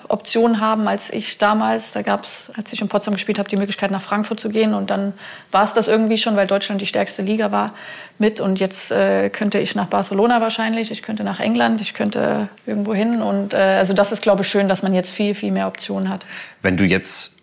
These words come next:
Speaker 2: äh, das Niveau von damals mit heute vergleichst, gibt's da auch einen Riesensprung? Du warst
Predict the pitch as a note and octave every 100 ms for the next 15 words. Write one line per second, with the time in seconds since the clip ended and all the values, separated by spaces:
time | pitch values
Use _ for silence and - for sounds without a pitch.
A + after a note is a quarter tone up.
0 | - B2 F#2+ F2 - - G#2 F#2 F2 E2
1 | A#2 G2+ E2 G#2 B2+ - F#2+ - F2+ F#2+
2 | - - - - - - - - - A2+
3 | A#2 G#2+ A2+ B2 - - C3+ F3 - _
4 | - _ - F2+ G2 - -